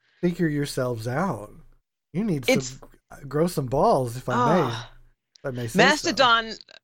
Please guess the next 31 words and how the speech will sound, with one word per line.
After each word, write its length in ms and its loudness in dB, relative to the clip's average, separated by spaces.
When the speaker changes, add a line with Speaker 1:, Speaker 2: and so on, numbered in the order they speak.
Speaker 2:
I'm 140 0
not 120 0
sure 140 -4
where 100 -2
the 80 -2
hell 120 2
I 80 2
read 200 -2
this 180 -8
from, 320 -6
or 80 -10
even, 220 -8
I 20 -6
might 160 -6
have 80 -8
even 160 -10
said, 220 -2
I 40 2
don't 120 -2
remember. 380 -8
I 80 4
don't 100 0
remember 380 -2
if 100 -8
I 120 0
said 280 -4
this 240 -8
or 100 -4
read 220 -4
it 100 -8
someplace. 600 -8